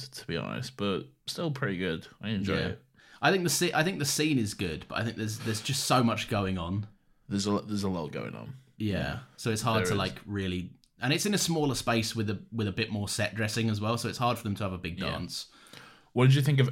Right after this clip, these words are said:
Speaker 1: Uma Thurman?
Speaker 2: She's great.
Speaker 1: She's talented.
Speaker 2: I can't tell if this part is just wildly sexist or not.
Speaker 1: I mean, yes,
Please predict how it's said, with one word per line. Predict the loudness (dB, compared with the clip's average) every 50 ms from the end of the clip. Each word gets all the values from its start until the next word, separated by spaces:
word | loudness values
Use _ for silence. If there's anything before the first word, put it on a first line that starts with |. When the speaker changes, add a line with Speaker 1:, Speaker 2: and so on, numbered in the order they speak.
| 2
Speaker 1:
Uma | 2 4 4 4 2
Thurman? | 0 -2 -4 -4 -4 -4 -6 -10 -12 -14 -20 _ _
Speaker 2:
She's | -6 -2 0 2 2 2 2
great. | 2 2 2 2 2 2 0 -6 -10 -18 -20 _ _ _ -12
Speaker 1:
She's | -10 -4 2
talented. | 4 6 6 6 6 4 4 0 0 -2 _ _ _ _ _ _ _ _ _ _ _ _ _ _ _ 2
Speaker 2:
I | 2 4
can't | 6 6 4 4 4
tell | 4 6 6 6
if | 6
this | 4 2 0
part | 0 2 6 6 6 6 4
is | 2
just | -2 -2 -4 -4
wildly | -4 -6 -6 -4 0 4 6 8 8 8 6 4 2 0 0 2
sexist | 2 2 2 0 0 -2 -2 -4 -2 -4 -4 -6
or | -6
not. | -6 -6 -8 -8 -10 -12 -16 -20 -20 -20 -20 -6 2 4
Speaker 1:
I | 6
mean, | 6 6 6 6 6 6 6 6 4 2
yes, | 0 2 4 6 6 4 4 4 4 4 6 4 4 2 -2 -4 -6